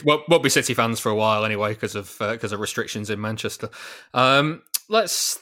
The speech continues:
let's take some questions from the audience to finish. Uh, Alan Thompson on the emails asks, "Is there any point to Guardiola extending his contract by two years if, A, the club isn't going to spend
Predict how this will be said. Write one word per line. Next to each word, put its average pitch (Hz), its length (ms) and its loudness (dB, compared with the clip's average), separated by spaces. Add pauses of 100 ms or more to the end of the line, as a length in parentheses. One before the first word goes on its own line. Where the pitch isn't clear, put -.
let's 190 160 -2
take 185 160 2
some 151 100 -4
questions 151 380 2
from 147 180 -6
the 139 80 2
audience 143 300 2
to - 80 -8
finish. 175 420 2
Uh, 156 160 2
Alan 175 220 4
Thompson 180 360 0
on 151 100 -2
the 151 140 4
emails 147 400 0
asks, - 460 -6
"Is 170 140 -4
there 202 100 0
any 190 140 -2
point 196 260 -4
to - 100 -6
Guardiola 143 560 -2
extending 160 540 -6
his 135 160 -12
contract 156 560 -4
by 127 140 0
two 143 300 0
years 131 360 0
if, 175 400 0 (340)
A, 220 320 4 (240)
the 151 60 -8
club 185 340 0
isn't 180 220 -4
going 147 220 0
to 135 100 -10
spend 139 400 -2